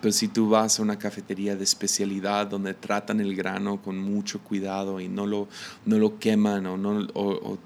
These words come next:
lo tratan bien desde cuando lo cultivan y cómo, cuando lo, lo preparan y cómo lo dejan fermentar y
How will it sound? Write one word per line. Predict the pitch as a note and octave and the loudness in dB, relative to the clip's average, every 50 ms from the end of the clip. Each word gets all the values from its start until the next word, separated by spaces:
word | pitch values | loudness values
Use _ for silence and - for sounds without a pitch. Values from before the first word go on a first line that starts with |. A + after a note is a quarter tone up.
| - - | -12 -6
lo | - G#3 G3+ G#3 G#3 | -2 2 2 2 2
tratan | G#3 - G#3 A2 A2 - A3+ A3 G#3+ | 2 2 2 2 4 4 4 4 6
bien | G#2+ G#2+ G#2+ G#2 | 6 6 4 4
desde | G#2 G2+ G2 G2+ G2+ | 2 0 -2 -2 -2
cuando | - - G#2+ G#2 G2+ G2+ | -2 -2 -2 0 0 0
lo | G2+ G2+ | 0 -2
cultivan | G2+ - G#2 G#2 G2 G2+ - G#2 G#2 A2 G#2+ G#2+ G2+ G2 | -2 -2 -2 -2 -2 -4 -4 -2 0 0 2 0 0 -2
y | F#2+ | -4
cómo, | F2 - - G2+ G2 F#2+ F#2 - - - - - - - | -6 -6 -4 -4 -4 -4 -8 -12 -14 -16 -16 -18 -12 -4
cuando | - G#2+ G#2 G#2 G#2 | -2 2 2 4 4
lo, | G#2 G#2 G2+ G2 F#2+ F#2+ - - | 4 4 2 2 0 -4 -8 -8
lo | - G2+ G#2 G2+ - | -4 -2 -2 -2 -2
preparan | A2 G#2+ G#2 - G2+ G2+ G#2 G#2+ G#2+ A2 G#2 G2+ | -2 -2 -2 0 0 0 2 2 2 2 0 -2
y | G2 G2 | -4 -6
cómo | - - - G#2+ G#2 G#2+ G#2+ | -6 -2 0 2 2 4 4
lo | G#2+ G#2 G2 F#2 F#2 F#2 F2+ - - | 4 2 2 0 -2 -4 -6 -8 -6
dejan | G2+ A2 G#2+ A2 - A#2+ G#2+ G#2+ | -4 -2 -2 -2 0 0 0 0
fermentar | G#2 G#2+ G#2 G2+ G2+ G2 G2 G2+ G2+ - G#2 G#2+ G#2 G#2+ G#2+ G#2 G2 | 0 -2 -2 -2 -2 -2 -2 -4 -2 -2 0 0 2 2 2 0 0
y | G2 F#2+ - | -2 -6 -8